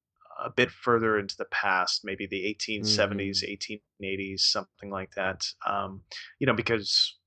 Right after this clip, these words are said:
Speaker 1: uh, with, uh, Red Dead Redemption, like you said, it's set in nineteen eleven. You have automobiles in that
Speaker 2: Mm-hmm.
Speaker 1: game. Uh, you have more modern weaponry. Uh,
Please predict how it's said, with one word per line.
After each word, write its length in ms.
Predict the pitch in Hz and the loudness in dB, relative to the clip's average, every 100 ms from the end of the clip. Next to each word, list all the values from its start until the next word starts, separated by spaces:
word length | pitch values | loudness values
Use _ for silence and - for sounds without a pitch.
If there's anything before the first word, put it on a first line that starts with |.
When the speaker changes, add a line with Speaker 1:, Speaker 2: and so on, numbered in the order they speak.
| - | -12
Speaker 1:
uh, 260 | - - - | -8 -6 -6
with, 420 | - 117 110 - - | -4 -2 -2 -4 -6
uh, 360 | 69 69 - - | -2 -2 -4 0
Red 220 | 123 127 | 6 8
Dead 140 | 127 | 6
Redemption, 580 | 113 113 135 131 127 120 | 4 2 2 2 -2 -2
like 220 | 117 107 | -2 -4
you 100 | 107 | -6
said, 400 | 104 - 113 110 | -4 2 2 2
it's 240 | 107 107 - | -2 -4 0
set 140 | 117 | 0
in 40 | 107 | 0
nineteen 320 | 110 - 107 | -2 -2 -6
eleven. 440 | 101 110 117 117 - - - - | 0 2 2 -4 -10 -14 -14 -8
You 140 | - 107 | -2 2
have 200 | 110 - - | 2 2 0
automobiles 1040 | 110 120 110 104 104 120 143 - - - - _ - | 2 4 2 -2 0 0 -2 0 -2 -2 -10 _ -8
in 100 | 123 | 0
that 160 | 131 | 0
Speaker 2:
Mm-hmm. 40 | 107 | 2
Speaker 1:
game. 480 | 101 135 143 147 160 - | 0 0 0 -4 -10 -10
Uh, 380 | - 107 104 - | -6 -2 -2 -2
you 260 | 123 117 107 | -4 -2 0
have 240 | 107 104 | 2 0
more 260 | 110 120 117 | 0 0 0
modern 420 | 110 110 113 107 | 2 2 2 2
weaponry. 600 | 110 123 143 143 147 151 - - - - - - - | 2 2 0 -4 -6 -8 -14 -20 -18 -16 -16 -18 -10
Uh, 440 | 117 107 101 107 | -4 -2 0 -2